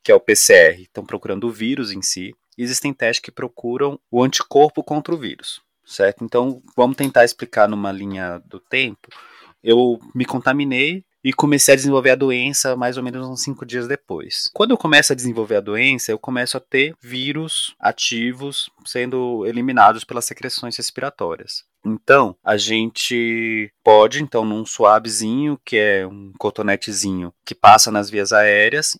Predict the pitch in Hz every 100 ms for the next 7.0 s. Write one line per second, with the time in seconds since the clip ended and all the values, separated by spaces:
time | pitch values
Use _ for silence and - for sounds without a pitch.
0 | - 131 139 - - - 127 123 143 _
1 | _ 127 120 139 113 107 120 127 - 131
2 | 123 127 - 127 123 120 127 117 120 120
3 | - 120 - 151 131 82 - _ _ -
4 | 143 156 135 120 117 147 147 - _ -
5 | 120 117 - 131 151 - 127 143 175 180
6 | - - 107 110 - - - 104 143 165